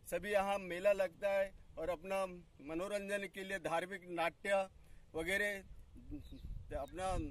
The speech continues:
तमाशा वगैरह, जो भी लोगों के इतिहास का जो ये है बताने की, उस हिसाब से यहाँ कार्यक्रम होते रहता है।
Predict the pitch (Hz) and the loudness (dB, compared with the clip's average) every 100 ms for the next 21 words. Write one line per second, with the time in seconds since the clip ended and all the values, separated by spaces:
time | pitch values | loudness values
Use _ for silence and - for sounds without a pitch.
0 | - - - - - - - 151 175 185 | -4 -4 -2 0 0 2 2 2 2 4
1 | 196 196 196 190 196 196 - - - 175 | 4 4 4 2 0 -2 -8 -12 -6 -2
2 | 202 226 202 185 175 160 180 185 214 214 | 0 0 -2 -8 -8 -6 -4 -2 -4 -2
3 | 208 196 160 - 156 190 196 196 - 196 | -6 -6 -10 -8 -4 4 4 4 0 -4
4 | 202 196 185 190 208 180 143 160 190 190 | -4 -4 0 4 6 4 2 -2 2 2
5 | 208 185 180 196 - - - 190 190 190 | 0 -4 -8 -8 -14 -16 -8 -6 -4 0
6 | 202 185 196 190 165 170 190 202 180 165 | 0 2 2 2 2 2 0 -2 -2 -4
7 | 202 190 180 196 190 175 | -4 -4 0 4 4 4